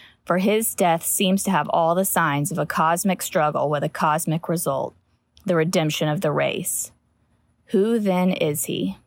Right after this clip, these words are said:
He is the Word become flesh, God become man, the eternal manifesting himself in time, God simplified,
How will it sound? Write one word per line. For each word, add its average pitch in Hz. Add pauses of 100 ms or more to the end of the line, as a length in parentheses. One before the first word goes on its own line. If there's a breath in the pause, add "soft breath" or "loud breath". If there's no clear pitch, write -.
(680)
He 214
is 185
the 170
Word 165
become 170
flesh, - (240)
God 175
become 196
man, 131 (400 soft breath)
the 175
eternal 180
manifesting 170
himself 165
in 170
time, 165 (320)
God 170
simplified, 170